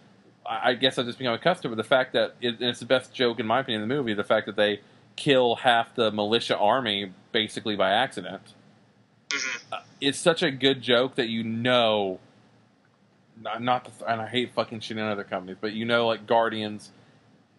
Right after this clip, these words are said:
Speaker 1: even though he kinda toys out a little bit, you know they couldn't have fucking had Rocket Raccoon gun down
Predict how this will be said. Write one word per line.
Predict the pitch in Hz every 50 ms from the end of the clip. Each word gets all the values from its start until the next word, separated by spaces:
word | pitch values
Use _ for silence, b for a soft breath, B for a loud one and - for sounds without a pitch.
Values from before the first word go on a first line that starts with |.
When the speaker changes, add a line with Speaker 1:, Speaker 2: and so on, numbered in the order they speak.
| _ _ - -
Speaker 1:
even | 156 165 165 180 180
though | 175 156
he | 160
kinda | 143 - 156 135 120
toys | - - - 131 135 139 147
out | 143 127
a | 117
little | 113 120 127 139
bit, | 139 151 131 110
you | 120 123 127
know | 127 127 127 127 123 123 117 110
they | 110 107
couldn't | - - 127 113 110
have | 104 -
fucking | 117 110 - 110
had | 110 110 107 107 107 104
Rocket | 104 110 110 107 107 - 110 101
Raccoon | 107 104 104 - - 123 113 107 104 101 101 101 104 -
gun | - 123 117 117 117 117 113
down | 110 110 110 113 113 110 110 113 117 117